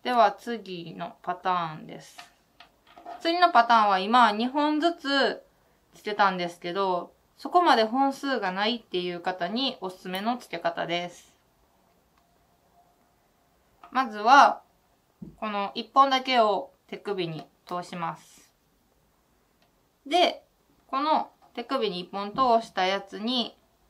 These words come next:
この一本を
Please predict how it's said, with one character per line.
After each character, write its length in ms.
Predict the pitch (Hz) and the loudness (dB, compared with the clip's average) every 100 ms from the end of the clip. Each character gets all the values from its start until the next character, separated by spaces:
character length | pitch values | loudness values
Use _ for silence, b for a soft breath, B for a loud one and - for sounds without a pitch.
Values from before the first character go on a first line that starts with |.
| _ _ _ _ _ _ _ - _ _ _ _ _ _ | _ _ _ _ _ _ _ -20 _ _ _ _ _ _
こ 100 | - | -10
の 240 | 190 180 - _ _ _ | -4 -4 -6 _ _ _
一 120 | 185 - - | -16 -14 -8
本 300 | 185 185 220 | -6 -2 -2
を 320 | 254 208 | 0 -2